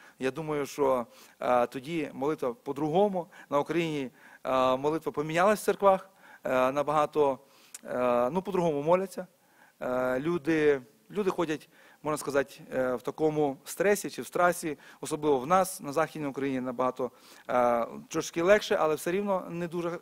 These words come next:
хорошо. Я дуже попросив би вас, будь ласка, просто від серця, е, це, е, ваша страна, е, можливо, з якої ви багаті-, багато хто з вас виїхав, помоліться, е, щоб був мир.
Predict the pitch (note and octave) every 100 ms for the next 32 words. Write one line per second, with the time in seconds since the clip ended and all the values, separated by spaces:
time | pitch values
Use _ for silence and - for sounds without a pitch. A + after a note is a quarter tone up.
0 | D#3 - E3 D#3 E3+ D3 - - - -
1 | - - - - D#3+ E3+ A#3 A3 G3 F#3+
2 | F#3 F3 D#3+ C#3 - - E3+ E3+ D#3+ B2+
3 | - A#2+ A3+ A3 G#3 F#3 E3+ A#2 - G2
4 | _ - - B2 A#2+ A#2+ A#2 - - D3
5 | C#3 - _ _ - A#3 B2 A#2+ A#2 A#2
6 | A2+ A2 _ _ _ _ - D3 D3+ D#3+
7 | F3+ F#3+ F#3 - D#3 D3+ D3 E3 D#3 D3+
8 | C3+ C3+ D3+ E3+ D#3+ D3 D3+ D3+ C3+ C3
9 | D3+ D3+ E3 C3+ - - D3+ D#3 D#3+ D3+
10 | - D3 B2 C#3+ C3+ - - - C3+ E3+
11 | D#3+ D3 C#3 - - - F#3+ G3+ G3+ -
12 | C3+ A2 - - - - A#2+ A2+ A2 -
13 | A#2+ - _ _ _ _ _ _ B2 D#3
14 | B2+ F2